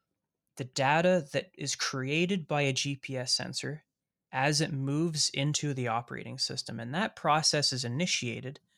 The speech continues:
because an application made the request to the operating system to access that data.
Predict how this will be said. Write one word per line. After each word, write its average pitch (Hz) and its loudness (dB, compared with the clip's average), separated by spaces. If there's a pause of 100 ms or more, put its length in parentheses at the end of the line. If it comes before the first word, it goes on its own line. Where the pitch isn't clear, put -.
(440)
because 147 -2
an 131 0
application 135 -2 (100)
made 131 -4
the 127 -4
request 143 -2
to 131 -4
the 120 -4
operating 120 -2
system 123 -8 (540)
to - -6
access 127 -2
that 123 -8
data. 127 -10